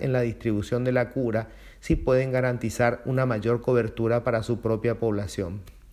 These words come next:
Quienes tienen más dinero y poder acaparan la mayor cantidad de dosis. Ante esa realidad,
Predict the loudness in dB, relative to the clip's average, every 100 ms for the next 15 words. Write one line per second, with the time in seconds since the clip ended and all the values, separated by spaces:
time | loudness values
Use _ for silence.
0 | -20 -20 -20 -20 -20 0 2 2 2 2
1 | 2 2 2 2 4 4 2 -2 -8 -20
2 | -20 -10 -4 -2 0 2 6 4 2 -6
3 | -18 -20 -4 -2 0 0 2 2 2 0
4 | 0 2 0 0 -2 0 2 2 2 -2
5 | -6 -10 -14 -16 -20 -20 -20 -6 -2 2
6 | 2 2 2 2 2 2 2 0